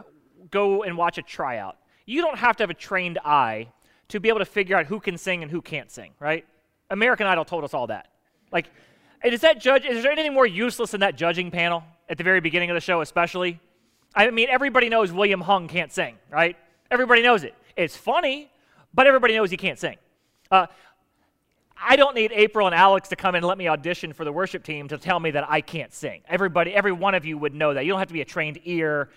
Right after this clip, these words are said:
or have perfect pitch to know I can't sing. Uh, at the same time, not only can you tell competent from incompetent, it's also pretty easy to tell good from bad or good from average.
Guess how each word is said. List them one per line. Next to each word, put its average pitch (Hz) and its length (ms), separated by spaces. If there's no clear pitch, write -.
or 143 100
have 151 240
perfect 165 320
pitch 160 300
to 165 100
know 147 240
I 135 120
can't - 280
sing. 127 260
Uh, - 100
at 254 100
the 254 80
same 311 240
time, 190 380
not 285 180
only 392 160
can 226 160
you 208 100
tell 202 580
competent 214 500
from 175 140
incompetent, 170 680
it's - 160
also 339 240
pretty 226 360
easy 226 220
to 180 80
tell 180 340
good 165 340
from 160 200
bad 123 340
or 160 260
good 185 260
from 139 200
average. 131 500